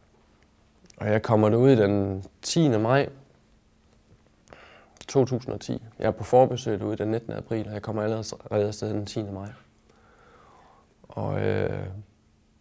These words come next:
da jeg kommer derud, øh, altså, jeg får jo rigtig meget af det her afgiftningsmedicin her, og jeg er rigtig, rigtig svær at gøre clean derude. Det er faktisk meget normalt, at man går hen og bliver clean i løbet af en fjorten dage, halvanden måned,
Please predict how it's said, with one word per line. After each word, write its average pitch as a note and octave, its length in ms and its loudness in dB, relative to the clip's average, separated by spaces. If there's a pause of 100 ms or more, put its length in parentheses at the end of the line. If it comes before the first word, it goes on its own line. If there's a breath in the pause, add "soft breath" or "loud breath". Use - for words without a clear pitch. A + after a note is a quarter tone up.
(280)
da G#2+ 120 0
jeg G#2 140 0
kommer G#2 260 0
derud, A#2+ 360 4 (2000)
øh, - 380 -12
altså, - 260 -8
jeg A2+ 140 -2
får A#2+ 140 6
jo G#2+ 160 8
rigtig A2+ 220 0
meget G#2 140 2
af G#2 60 2
det G2+ 120 2
her G#2 80 -2
afgiftningsmedicin G2+ 1000 -4
her, G#2 320 -16
og A#2 160 -10
jeg G2+ 80 -8
er G2+ 180 -8
rigtig, G#2+ 280 -8
rigtig - 240 -10
svær G#2 240 -10
at F#2+ 80 -10
gøre G2+ 100 -6
clean G#2 300 -8
derude. G#2 220 -10 (1600 loud breath)
Det C3+ 80 -12
er C3 40 -10
faktisk A2 280 0
meget A2 160 6
normalt, A2 300 4
at G2 80 2
man G2+ 120 -2
går G#2 120 -2
hen G#2+ 160 0
og G2 60 0
bliver F#2+ 140 -2
clean G#2+ 240 0
i G2+ 40 0
løbet G2+ 200 -2
af G2+ 200 -6
en G2+ 260 -6
fjorten G#2 480 2
dage, G#2 340 -4 (380)
halvanden G#2 320 -2
måned, G#2 300 -4